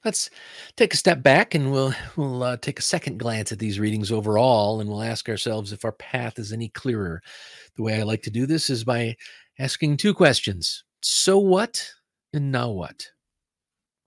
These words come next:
Okay, so what? Why should we care about any of this? Well, we should care about this because we're talking about our souls here.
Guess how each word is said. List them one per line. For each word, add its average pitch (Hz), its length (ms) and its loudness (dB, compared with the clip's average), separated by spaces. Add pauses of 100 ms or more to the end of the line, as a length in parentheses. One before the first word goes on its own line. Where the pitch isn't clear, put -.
(140)
Okay, 127 320 -6
so 139 320 4
what? 110 320 0 (460)
Why 117 160 -2
should 156 180 -4
we 175 160 0
care 147 320 0
about 143 240 0
any 107 220 -4
of 76 100 -12
this? - 340 -10 (320)
Well, 156 300 -6 (880)
we 165 100 -6
should 156 200 -6
care 214 220 0
about 135 260 -4
this 139 280 0 (640)
because 156 260 -6
we're 156 220 -2 (180)
talking 190 400 -4
about 139 220 -2
our 110 140 0
souls 170 640 -2
here. - 320 -10